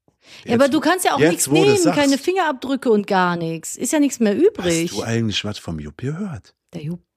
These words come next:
Speaker 1: der
Speaker 2: Ja, der
Speaker 1: ist,
Speaker 2: ist
Speaker 1: der Jupp
Speaker 2: damals.
Speaker 1: ist fort.
Speaker 2: Boah, der ist schon lange. Das war, oh ja, zehn Jahre. Ja, vor zehn Jahren zurück.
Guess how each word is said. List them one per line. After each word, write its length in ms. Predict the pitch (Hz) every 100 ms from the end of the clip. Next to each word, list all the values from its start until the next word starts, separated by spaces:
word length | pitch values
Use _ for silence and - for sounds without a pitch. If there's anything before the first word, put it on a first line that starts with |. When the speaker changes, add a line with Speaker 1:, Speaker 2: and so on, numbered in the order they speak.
| -
Speaker 1:
der 80 | -
Speaker 2:
Ja, 60 | 95
der 80 | 95
Speaker 1:
ist, 60 |
Speaker 2:
ist 80 | -
Speaker 1:
der 80 | 120
Jupp 100 | -
Speaker 2:
damals. 200 | 101 277
Speaker 1:
ist 180 | 311 -
fort. 300 | 180 - -
Speaker 2:
Boah, 120 | -
der 120 | 156
ist 80 | -
schon 180 | 101 98
lange. 380 | 131 101 78 - _ _ -
Das 200 | - -
war, 360 | 85 80 - - _
oh 120 | -
ja, 420 | 85 90 101 - -
zehn 240 | - 92
Jahre. 460 | 101 120 107 82 85 - - -
Ja, 400 | 113 104 87 90
vor 140 | - 101
zehn 180 | 127
Jahren 200 | 131 117
zurück. 320 | 107 98 110